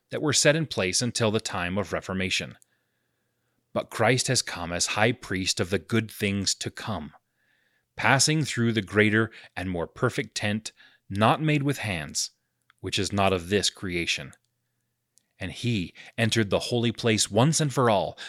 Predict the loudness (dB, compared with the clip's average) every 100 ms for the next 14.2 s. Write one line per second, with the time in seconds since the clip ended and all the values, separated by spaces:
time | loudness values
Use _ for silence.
0 | -6 2 2 4 4 6 6 6 4 2
1 | 0 -2 2 4 4 0 0 0 0 -2
2 | -2 -4 -2 -2 0 -2 -4 -4 -6 _
3 | _ _ _ _ _ -14 -10 -6 -4 -2
4 | -2 -4 -6 -10 -14 _ _ _ _ _
5 | -4 0 2 2 0 -4 -6 -6 -4 0
6 | 2 2 2 0 -4 -2 -2 -2 -4 -4
7 | -4 -4 -6 -10 _ _ _ _ _ _
8 | _ _ _ _ _ 0 4 4 2 -6
9 | -4 2 4 4 0 -6 -8 2 2 2
10 | -2 -6 -4 2 2 2 -2 -6 -8 -12
11 | -18 -10 -6 0 2 4 2 2 0 0
12 | 0 0 0 -4 -4 -6 -10 -16 -6 -4
13 | 0 0 0 -2 -2 -2 -2 -4 0 0
14 | 0 -4